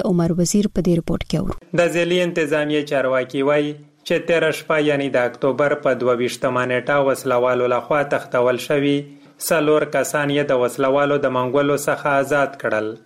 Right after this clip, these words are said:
Speaker 2: کمشنر بنو ډویژن شوکت خان، مرستیال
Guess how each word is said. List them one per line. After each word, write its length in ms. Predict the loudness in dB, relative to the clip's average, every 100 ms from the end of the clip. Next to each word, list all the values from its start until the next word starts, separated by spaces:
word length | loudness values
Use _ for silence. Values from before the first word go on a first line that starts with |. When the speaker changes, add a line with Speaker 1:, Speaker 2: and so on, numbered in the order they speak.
| _ _ -4
Speaker 2:
کمشنر 580 | -2 0 -4 -2 -2 0
بنو 320 | 0 0 0
ډویژن 520 | 2 2 2 0 -2
شوکت 560 | -2 -2 0 -2 -4 -4
خان، 320 | -2 0 0 -4 -10 -20 _ -4
مرستیال 580 | 0 0 0 0 0